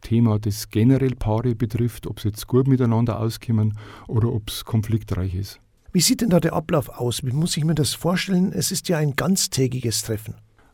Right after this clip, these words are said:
Speaker 1: Also ein Zeit zum Reden-Tag, der dauert von neun in der Früh bis um vier Uhr Nachmittag mit der Mittagspause.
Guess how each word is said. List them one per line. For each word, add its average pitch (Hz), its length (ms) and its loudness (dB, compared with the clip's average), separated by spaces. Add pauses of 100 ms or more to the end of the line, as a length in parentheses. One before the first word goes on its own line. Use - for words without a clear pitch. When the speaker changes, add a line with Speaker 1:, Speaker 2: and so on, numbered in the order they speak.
Speaker 1:
Also 113 240 4 (300)
ein 113 320 4
Zeit 117 260 2
zum 120 200 6
Reden-Tag, 143 720 2
der 104 160 2
dauert 107 340 2
von 107 200 2
neun 101 200 4
in 107 200 4
der 104 100 4
Früh 131 260 0
bis 120 220 -2
um 101 160 4
vier 113 200 2
Uhr 101 60 4
Nachmittag 135 540 2
mit 104 140 2
der 101 60 4
Mittagspause. 131 760 0